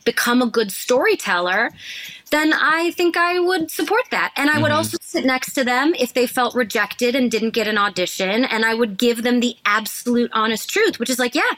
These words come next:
Speaker 1: it's gonna hurt. And if you're gonna audition again, it's probably gonna hurt again." So you can either become bulletproof or you can go get a job somewhere else.
Speaker 2: Yeah. Do, do you think,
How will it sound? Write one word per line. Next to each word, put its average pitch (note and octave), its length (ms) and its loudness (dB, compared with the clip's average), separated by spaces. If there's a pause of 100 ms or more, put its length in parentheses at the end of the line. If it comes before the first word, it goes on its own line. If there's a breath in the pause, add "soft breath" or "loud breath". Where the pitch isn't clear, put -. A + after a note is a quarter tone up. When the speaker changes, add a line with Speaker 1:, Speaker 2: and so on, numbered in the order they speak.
(140)
Speaker 1:
it's - 160 -4
gonna C#4+ 200 2
hurt. G4+ 240 0 (360 loud breath)
And A#3+ 100 2
if A#3+ 100 0
you're C4 100 2
gonna C4 120 2
audition B3 440 0
again, G#3+ 280 0
it's C4 100 -4
probably A#3 240 0
gonna B3+ 180 2
hurt F#4 180 0
again." A3+ 320 -6
So A#3+ 300 -2 (220 loud breath)
you C4+ 80 0
can C#4+ 120 2
either C#4 180 0
become A#3 340 0
bulletproof G3 800 -2 (120)
or B3+ 100 4
you D4 120 2
can D4+ 120 4
go B3 200 2
get C#4+ 120 0
a D4 60 0
job A#3 260 0
somewhere D4 260 0
else. - 340 -6 (280)
Speaker 2:
Yeah. F#2 320 0 (1120 loud breath)
Do, D#3 200 2
do C#3+ 200 -2
you D#3+ 80 2
think, D#3+ 300 0